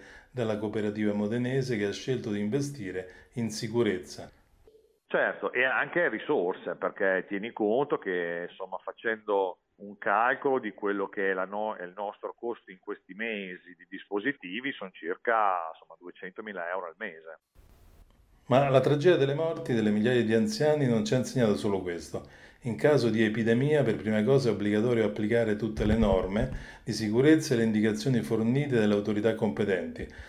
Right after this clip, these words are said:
Speaker 1: Servono i dispositivi e serve la formazione continua degli operatori, come ci ha detto Ascari,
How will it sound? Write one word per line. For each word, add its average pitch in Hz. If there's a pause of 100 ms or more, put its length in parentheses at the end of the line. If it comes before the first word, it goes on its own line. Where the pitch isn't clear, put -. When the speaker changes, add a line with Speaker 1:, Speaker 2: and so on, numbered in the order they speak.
Speaker 1:
Servono 123
i 113
dispositivi 110 (240)
e 117
serve 135
la 113
formazione 107
continua 113
degli 104
operatori, 107
come 92
ci -
ha 95
detto 107
Ascari, 90